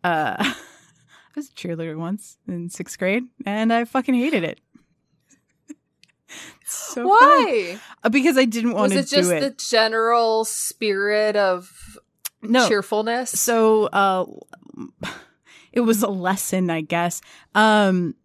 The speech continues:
Speaker 1: so this was in sixth grade, and my best friend really wanted to be on the cheerleading team. Squad?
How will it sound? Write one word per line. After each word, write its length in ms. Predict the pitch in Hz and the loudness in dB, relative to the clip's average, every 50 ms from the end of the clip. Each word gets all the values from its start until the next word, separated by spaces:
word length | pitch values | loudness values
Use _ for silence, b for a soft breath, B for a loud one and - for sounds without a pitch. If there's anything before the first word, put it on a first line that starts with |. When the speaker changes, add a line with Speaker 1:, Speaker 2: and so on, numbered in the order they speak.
| _ _ _ _ _ _ _ _ _ _ _ _ _ _ _ _ _ - | _ _ _ _ _ _ _ _ _ _ _ _ _ _ _ _ _ -12
Speaker 1:
so 160 | - - 233 | -4 -2 2
this 160 | 233 262 254 311 | 2 2 2 0
was 140 | 320 277 285 | -2 0 2
in 100 | 294 277 | 2 2
sixth 260 | - - 254 240 - | 2 0 -4 -4 -2
grade, 180 | - 220 214 202 | -2 0 0 2
and 80 | 196 | 0
my 80 | 190 175 | 0 -2
best 460 | 165 160 - 185 180 185 190 - - - | -4 -4 -4 -2 -2 0 -2 -4 -8 -4
friend 440 | - 175 170 175 175 185 185 180 175 _ - | -4 -2 -2 -2 -2 -2 -4 -4 -6 _ -10
really 400 | 156 175 196 202 208 202 202 196 | -6 -2 2 4 4 4 4 2
wanted 260 | 196 190 185 190 185 | 2 2 0 0 -2
to 60 | - | -2
be 100 | 196 185 | -2 -2
on 80 | 185 185 | -2 -2
the 60 | 175 | -4
cheerleading 440 | - 185 165 170 180 190 226 262 262 | -4 -4 -6 -4 -4 0 2 2 2
team. 320 | 269 294 311 320 320 339 320 b b b b b b b b b b b b _ _ _ _ _ _ _ - | 4 4 4 4 4 2 0 b b b b b b b b b b b b _ _ _ _ _ _ _ -14
Squad? 440 | - - - 220 226 262 294 311 | -12 -4 -2 0 2 2 2 0